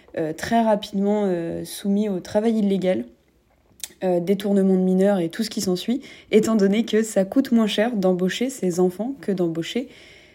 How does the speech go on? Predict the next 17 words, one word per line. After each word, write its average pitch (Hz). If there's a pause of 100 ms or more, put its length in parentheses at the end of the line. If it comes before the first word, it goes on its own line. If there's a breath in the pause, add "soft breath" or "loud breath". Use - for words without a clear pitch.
(180 loud breath)
des 226
vrais 220
gens. 165 (640 loud breath)
Du 180
coup, 285
donc, 214 (440)
moi, 233
j'ai 208
toujours, 247
euh, 180
évidemment 190
aimé 190
l'argent, 180 (120)
étant 180
donné 185
que, -
euh, 160